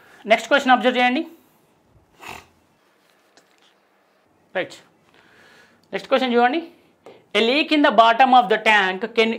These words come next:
empty the full tank in six hours.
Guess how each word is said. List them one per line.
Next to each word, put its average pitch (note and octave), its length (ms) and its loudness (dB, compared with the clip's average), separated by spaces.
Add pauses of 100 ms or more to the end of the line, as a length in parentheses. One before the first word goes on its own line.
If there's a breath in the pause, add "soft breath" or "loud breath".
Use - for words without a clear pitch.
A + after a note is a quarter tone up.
(120)
empty A3+ 300 -6
the C4 80 6 (100)
full A3 160 -4 (100)
tank G#3+ 240 0 (760 soft breath)
in A3 60 -2 (1400)
six B3+ 120 -6 (120)
hours. C#3+ 240 -4